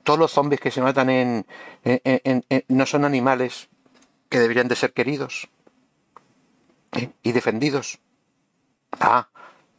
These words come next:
que es que esos son inventados de, de otra gente. Pero el invento de este,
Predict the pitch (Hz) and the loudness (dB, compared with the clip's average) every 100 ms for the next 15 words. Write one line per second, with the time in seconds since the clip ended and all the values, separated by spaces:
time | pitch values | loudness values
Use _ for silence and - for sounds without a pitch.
0 | _ - 117 127 120 123 - 131 123 113 | _ -4 -2 -2 0 0 0 0 0 0
1 | 92 127 113 117 117 101 120 110 104 123 | 2 0 4 4 4 4 4 2 0 -2
2 | - 101 - _ - - 107 101 95 113 | -4 -10 -12 _ -20 -2 0 0 0 0
3 | - 123 127 - 160 | 2 0 0 0 0